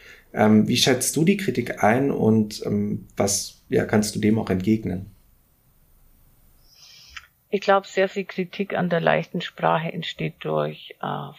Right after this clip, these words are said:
Speaker 2: Verunsicherung. Da gibt's jetzt plötzlich diese neue Sprachvariante. Und, äh, viele, wie du sagst, äh, befürchten auch so eine Art Verwässerung, äh,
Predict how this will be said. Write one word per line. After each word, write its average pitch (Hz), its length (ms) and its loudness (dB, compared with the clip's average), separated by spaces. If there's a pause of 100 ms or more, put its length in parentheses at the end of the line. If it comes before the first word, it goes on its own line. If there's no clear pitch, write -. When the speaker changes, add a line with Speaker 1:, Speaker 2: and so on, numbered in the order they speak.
Speaker 2:
Verunsicherung. 226 1300 -2 (260)
Da 175 100 -10
gibt's - 340 -10
jetzt - 260 -6 (240)
plötzlich 165 680 -4 (140)
diese 160 420 -6
neue 156 540 0
Sprachvariante. 190 1300 0 (1000)
Und, 165 520 -4
äh, 160 320 0
viele, 190 480 4
wie 180 80 -4
du 175 180 -4
sagst, - 1080 -4
äh, 165 240 -2
befürchten 175 720 -2 (180)
auch 160 200 -2
so - 160 -8
eine 156 200 -4
Art - 200 -4
Verwässerung, 180 1080 0 (180)
äh, 156 360 -6